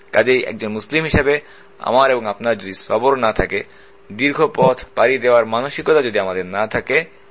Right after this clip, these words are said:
আমরা টিকতে পারবো না। এ কারণে আল্লাহ সুবহানাহু ওয়া তাআলা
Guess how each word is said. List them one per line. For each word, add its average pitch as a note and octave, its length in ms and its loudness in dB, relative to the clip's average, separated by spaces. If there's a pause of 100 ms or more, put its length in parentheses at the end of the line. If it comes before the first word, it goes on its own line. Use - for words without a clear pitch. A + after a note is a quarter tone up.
(220)
আমরা G#2 260 -4
টিকতে F#2+ 260 -10
পারবো D#2 240 -4
না। G#1+ 100 -12 (680)
এ - 120 -4
কারণে G#2+ 320 0
আল্লাহ G2 160 -4
সুবহানাহু A2+ 180 -6
ওয়া A2+ 100 -2
তাআলা A2 360 2